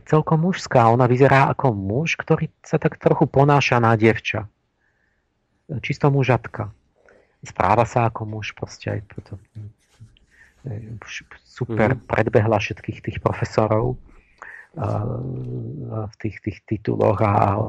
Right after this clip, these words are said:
Speaker 1: týchto.
Speaker 2: Mhm.
Speaker 1: A ona, na nej to tak vidno, že ona hovorila, že keď prišla do Berkeley prvýkrát, tak niekto ten prvý deň z-, niekde z, z okna,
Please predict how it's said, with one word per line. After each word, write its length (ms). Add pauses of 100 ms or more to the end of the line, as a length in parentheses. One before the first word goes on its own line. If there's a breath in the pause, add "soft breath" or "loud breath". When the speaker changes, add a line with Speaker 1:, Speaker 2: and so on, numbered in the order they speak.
Speaker 1:
týchto. 480 (240 loud breath)
Speaker 2:
Mhm. 320
Speaker 1:
A 400
ona, 480
na 160
nej 160
to 80
tak 240
vidno, 400
že 80
ona 320
hovorila, 480
že 160
keď 160
prišla 320
do 80
Berkeley 480
prvýkrát, 560
tak 160
niekto 320 (560 loud breath)
ten 160
prvý 320
deň 400
z-, 160
niekde 320
z, 80 (240)
z 160
okna, 560